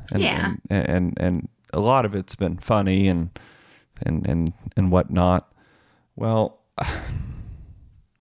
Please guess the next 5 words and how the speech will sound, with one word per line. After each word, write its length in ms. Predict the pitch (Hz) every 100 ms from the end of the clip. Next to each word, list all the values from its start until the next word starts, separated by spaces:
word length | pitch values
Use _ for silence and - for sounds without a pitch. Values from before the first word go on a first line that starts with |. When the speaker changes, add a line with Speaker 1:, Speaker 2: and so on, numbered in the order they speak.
| _ _ -
Speaker 1:
Lizzie 460 | 135 170 196 156 120
is 100 | 104
still 280 | - 117 101
doing 380 | 104 95 87
great, 580 | 87 85 80 80 - -